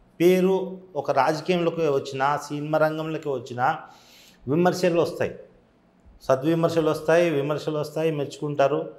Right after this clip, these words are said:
విమర్శలు వస్తే వాళ్ళని తిడతాము. ఇప్పుడు ఒక పార్టీ, నేను మంచి పార్టీ పెడతాను అంటాను,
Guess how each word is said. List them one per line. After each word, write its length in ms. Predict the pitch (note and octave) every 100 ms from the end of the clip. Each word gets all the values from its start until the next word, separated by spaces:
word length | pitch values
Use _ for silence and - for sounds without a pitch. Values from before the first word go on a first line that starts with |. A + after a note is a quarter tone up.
| - _ _
విమర్శలు 420 | C#3 E3+ F#3 F#3 F3+
వస్తే 460 | F3+ F#3 F#3 F3+
వాళ్ళని 800 | D#3 D3+ D#3 D#3 D#3+ D#3 D3+ D3 C#3+ - _ -
తిడతాము. 480 | E3 E3 F#3+ D#3+ A#2 F#2 - - _
ఇప్పుడు 200 | C3 D#3+ F#3+ F#3
ఒక 440 | D#3 C#3+ C3+ B2 B2
పార్టీ, 640 | C#3+ D3+ F3+ E3+ E3 - C#3
నేను 280 | C#3 D3
మంచి 260 | C#3 C3+ - D#3+
పార్టీ 200 | D#3+ D3
పెడతాను 480 | C#3 C3+ C3 A2+
అంటాను, 480 | G#2+ F#2 F#2+ G2 E3+